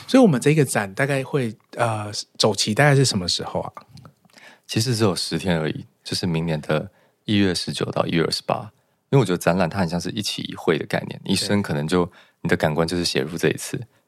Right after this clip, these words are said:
Speaker 2: 但是阅历跟影像集就反而比较有趣，它可以走入你的日常，然后驱动你的每一天。
Speaker 1: 嗯。
Speaker 2: 因为欲望可以是很大的驱动力。
Speaker 1: 嗯哼哼。所以这次阅历，我们是会拿到一本，呃，阅历，
Speaker 2: 其实是两本。
Speaker 1: 就是如果你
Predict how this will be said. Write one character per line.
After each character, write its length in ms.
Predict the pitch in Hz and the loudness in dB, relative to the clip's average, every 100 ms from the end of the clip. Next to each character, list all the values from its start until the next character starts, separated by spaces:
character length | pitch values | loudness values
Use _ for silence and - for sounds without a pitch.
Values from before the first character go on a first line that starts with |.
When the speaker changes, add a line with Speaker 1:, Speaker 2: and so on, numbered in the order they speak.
| _ | _
Speaker 2:
但 140 | - 139 | -2 2
是 100 | 151 | 2
阅 200 | 147 107 | 2 2
历 140 | 107 | 2
跟 140 | 95 92 | 2 0
影 100 | - | 0
像 200 | 98 85 | 0 0
集 140 | 78 | 0
就 160 | 90 90 | 0 0
反 180 | 76 | 0
而 120 | 78 80 | -2 -2
比 100 | - | 0
较 280 | 90 90 - | 2 0 -4
有 200 | - 80 | -4 -4
趣， 240 | - 95 | -2 -2
它 120 | 85 101 | 0 0
可 140 | 90 | 0
以 40 | |
走 260 | 82 95 87 | 2 4 4
入 220 | 107 131 | 2 0
你 100 | 82 | 0
的 120 | 76 | 0
日 200 | 80 95 | 0 0
常， 260 | 78 - - - - - - | -2 -4 -6 -12 -20 -20 -2
然 120 | 82 | 2
后 160 | 90 92 | 2 2
驱 200 | - 92 | 0 2
动 140 | 87 | 2
你 40 | 80 | 0
的 100 | - | -2
每 100 | 78 | -4
一 80 | 107 | -6
天。 220 | - - 110 | -8 -10 -10
Speaker 1:
嗯。 140 | 117 110 110 | -12 -12 -4
Speaker 2:
因 80 | 110 | 0
为 80 | 110 | 2
欲 120 | 113 | 2
望 340 | 98 92 87 92 _ _ _ _ - | 2 2 0 -6 _ _ _ _ -4
可 120 | 95 | -2
以 40 | |
是 120 | 82 | 0
很 160 | 90 71 | -2 -2
大 140 | 73 | -2
的 60 | 76 | -2
驱 140 | - | -2
动 180 | - - | -4 -4
力。 180 | - - - - - | -6 -8 -10 -12 -6
Speaker 1:
嗯 160 | 120 | -4
哼 220 | 117 113 113 | -4 -6 -6
哼。 200 | 101 101 - - - | -10 -12 -18 -20 -6
所 100 | - | 4
以 60 | 185 | 8
这 140 | 196 | 8
次 160 | 180 175 | 8 6
阅 240 | 156 139 | 8 6
历， 260 | 127 120 101 | 4 0 -2
我 100 | - | -4
们 160 | 104 104 | -4 -2
是 160 | - 127 | -2 0
会 160 | 131 | 0
拿 200 | 107 98 | -2 -4
到 140 | 98 110 | -4 -6
一 100 | 110 | -6
本， 320 | 98 92 87 - - | -4 -6 -8 -16 -10
呃， 280 | 101 95 | -6 -6
阅 220 | 98 110 104 | -4 -4 -2
历， 260 | 104 92 _ _ - | -6 -10 _ _ -4
Speaker 2:
其 100 | 127 | 2
实 80 | 110 | 4
是 140 | 139 | 4
两 280 | 98 80 85 | 4 2 2
本。 100 | 95 | 0
Speaker 1:
就 60 | 85 | 0
是 80 | |
如 60 | - | -4
果 80 | |
你 40 | 113 | -2